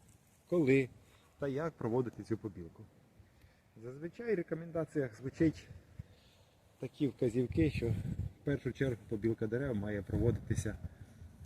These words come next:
восени. Ось ми бачимо залишки на дереві осінньої побілки, яка простояла цілу зиму. Зараз частина з неї була змита дощами, обсипалася,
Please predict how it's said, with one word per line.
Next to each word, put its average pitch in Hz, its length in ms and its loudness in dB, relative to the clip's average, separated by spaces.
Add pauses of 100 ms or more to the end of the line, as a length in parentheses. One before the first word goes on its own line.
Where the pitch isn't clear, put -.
(340)
восени. 117 680 8 (560)
Ось 110 240 2
ми 107 100 6
бачимо 101 500 4 (180)
залишки 101 560 4
на 101 100 4
дереві 98 500 4 (680)
осінньої 101 720 2 (880)
побілки, 160 580 4 (280)
яка 110 280 -8
простояла 101 600 -4
цілу 95 340 -10
зиму. 175 380 2 (220)
Зараз 107 360 -12 (520)
частина 110 540 -2
з 95 80 -10
неї 98 200 -4
була 101 200 -8
змита 104 360 -6
дощами, 160 640 -2 (240)
обсипалася, 147 720 -4